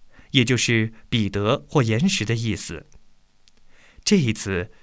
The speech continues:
许多跟随约翰的门徒开始跟随弥赛亚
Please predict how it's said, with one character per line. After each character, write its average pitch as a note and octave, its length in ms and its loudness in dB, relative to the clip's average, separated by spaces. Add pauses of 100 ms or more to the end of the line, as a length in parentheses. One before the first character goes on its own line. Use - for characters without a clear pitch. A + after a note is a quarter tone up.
许 - 200 -2
多 C3 140 0
跟 C3 200 -2
随 G#2 500 -2
约 E3 180 0
翰 C#3+ 200 -6
的 G2+ 80 -6
门 G2 180 -2
徒 F2 400 -6 (140)
开 A#2 160 -4
始 D#2+ 400 -4
跟 D3 220 0
随 F#2 420 -4 (120)
弥 G#2+ 220 -2
赛 A#2 200 0
亚 G2 300 -2